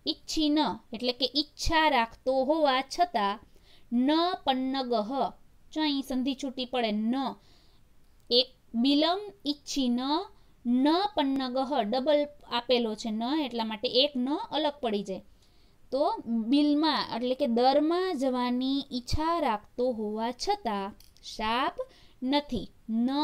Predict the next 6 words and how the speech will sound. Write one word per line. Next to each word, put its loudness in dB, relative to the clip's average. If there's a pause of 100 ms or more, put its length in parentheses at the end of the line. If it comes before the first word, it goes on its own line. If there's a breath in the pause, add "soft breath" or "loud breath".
(120)
પન્નગઃ, -4
પન્નગનો -4
અર્થ -6
થાય -4
છે -4
સાપ. -2